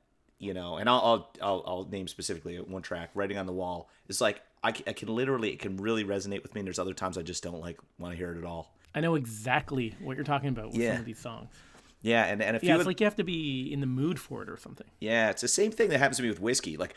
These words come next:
Speaker 1: I find <laughs> sometimes, like, I'll, there's a whiskey that I love, and then I, I don't know, it's my taste buds or something. It's the same thing. But, you know, there are just certain Maiden albums that just, I always feel the same way about 'em. Every time I hear 'em, I always go, "Oh, why don't I listen to that more?" It's just such a great album.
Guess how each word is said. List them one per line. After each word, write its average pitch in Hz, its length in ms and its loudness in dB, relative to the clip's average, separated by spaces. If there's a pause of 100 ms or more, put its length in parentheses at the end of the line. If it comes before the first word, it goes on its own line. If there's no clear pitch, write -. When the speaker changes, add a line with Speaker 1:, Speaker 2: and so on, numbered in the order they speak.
(140)
Speaker 1:
I 131 80 6
find 151 280 4
<laughs> - 0 -
sometimes, 160 520 4
like, 113 140 2
I'll, 101 320 2
there's 101 180 -2
a 98 60 0
whiskey 107 320 0
that 98 120 2
I 92 40 2
love, 92 400 0 (160)
and 98 120 -4
then 101 120 0
I, 95 80 0 (120)
I - 80 0
don't 110 120 0
know, 98 80 -2
it's - 100 -8
my 76 60 -8
taste 107 280 -6
buds 104 140 -4
or 107 60 -8
something. 110 320 -6
It's 101 100 -6
the 78 80 -8
same 92 180 -4
thing. 92 140 -6 (300)
But, 120 140 2 (220)
you 143 120 4
know, 135 80 8
there 117 160 6
are 113 60 4
just 143 220 4
certain 107 400 2 (340)
Maiden 107 320 2
albums 90 280 -2
that 85 140 -4
just, - 260 -4 (500)
I 95 140 0
always 120 220 6
feel 101 160 -2
the 90 40 -2
same 92 140 -2
way 87 100 -4
about 87 140 -6
'em. 87 180 -8
Every 107 200 2
time 104 180 4
I 92 60 2
hear 104 240 2
'em, 90 120 -2
I 82 140 0
always 98 200 2
go, 98 180 -2
"Oh, 135 160 2
why 123 100 -4
don't 131 140 0
I 107 60 0
listen 117 280 0
to 95 60 0
that 80 140 0
more?" 69 280 -8 (300)
It's 90 100 -2
just 101 160 0
such 107 200 0
a - 20 -4
great 95 180 0
album. 95 380 0